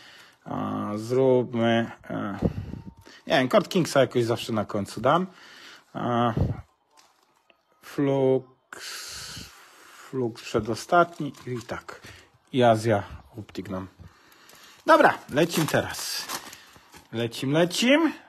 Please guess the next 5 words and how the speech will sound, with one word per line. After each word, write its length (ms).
Fournier, 800
okej. 640
P 80
J 260
Washington, 840